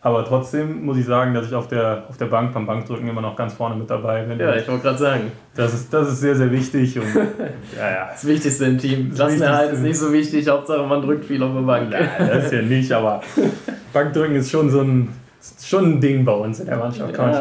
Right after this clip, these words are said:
Speaker 1: schon so sagen,
Speaker 2: das
Speaker 1: ja.
Speaker 2: kann ich mir vorstellen, hört sich auf jeden Fall cool an. Ja, dann kommt noch eine Frage von Björn, du hast es gerade schon gesagt, sieben Meter ist das Thema. Äh, wie trainierst du für die sieben Meter Challenge und was hat das damit überhaupt, überhaupt auf sich?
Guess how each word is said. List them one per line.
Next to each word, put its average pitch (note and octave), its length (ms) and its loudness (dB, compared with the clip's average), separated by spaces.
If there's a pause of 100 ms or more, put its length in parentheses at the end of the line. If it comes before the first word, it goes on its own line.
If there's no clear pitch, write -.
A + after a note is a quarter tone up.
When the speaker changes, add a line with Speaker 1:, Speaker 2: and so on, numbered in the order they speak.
Speaker 1:
schon G#2+ 100 -4
so - 60 -6
sagen, G#2+ 220 -8
Speaker 2:
das B2 80 -12
Speaker 1:
ja. A#2+ 60 -10
Speaker 2:
kann D#3+ 180 0
ich C#3+ 80 -2
mir C3+ 100 -4
vorstellen, A#2 440 -6
hört G2+ 160 -12
sich A2+ 100 -10
auf A2 100 -10
jeden A2 120 -8
Fall G#2+ 200 -10
cool A#2 140 -2
an. F#2+ 80 -4 (300)
Ja, D3+ 160 4
dann C#3 100 0
kommt E3 140 -2
noch D#3+ 80 0
eine D3+ 100 0
Frage C#3+ 260 0
von B2+ 160 -2
Björn, C3 260 4
du C#3+ 60 0
hast C3+ 140 -4
es B2 80 -10
gerade B2+ 220 0
schon B2+ 160 -2
gesagt, B2+ 280 -2
sieben B2 180 -2
Meter B2+ 280 -2
ist G#2 160 -8
das G#2+ 120 -14
Thema. A#2 460 -2 (360)
Äh, A#2+ 200 2
wie C#3+ 80 0
trainierst E3+ 460 0
du D#3+ 80 0
für D#3+ 160 -4
die C#3 100 -2
sieben C3+ 260 -4
Meter C#3 300 -2
Challenge A2+ 380 -4
und A2 100 -10
was A#2 220 -6
hat B2 100 -8
das B2+ 160 -10
damit A2+ 220 -6
überhaupt, G#2+ 320 -8 (140)
überhaupt G#2+ 280 -8
auf A#2+ 160 -6
sich? - 220 -20